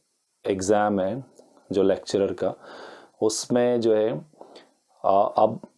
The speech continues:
आपको सिर्फ क्वालिफाइंग मार्क्स लाने होंगे और क्वालिफाइंग मार्क्स लाने के लिए आज ही के अखबार में ख़बर है कि अलग-अलग कैटेगरीज के हिसाब से कुछ क्वालिफाइंग मार्क्स होंगे और उसके हिसाब से ही आ-, आपको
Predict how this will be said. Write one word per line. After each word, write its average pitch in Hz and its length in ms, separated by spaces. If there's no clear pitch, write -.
आपको 107 420
सिर्फ 117 360
क्वालिफाइंग 120 580
मार्क्स 117 380
लाने 101 220
होंगे 113 280
और 117 180
क्वालिफाइंग 107 600
मार्क्स 101 360
लाने 98 240
के 104 140
लिए 104 200
आज 98 340
ही 110 60
के 107 140
अखबार 95 340
में 104 120
ख़बर 95 340
है 127 60
कि 107 260
अलग-अलग 110 480
कैटेगरीज 104 560
के - 100
हिसाब 98 280
से 165 240
कुछ 107 160
क्वालिफाइंग 104 580
मार्क्स 90 380
होंगे 117 200
और 101 120
उसके 110 240
हिसाब 110 280
से - 140
ही 113 60
आ-, 98 180
आपको - 400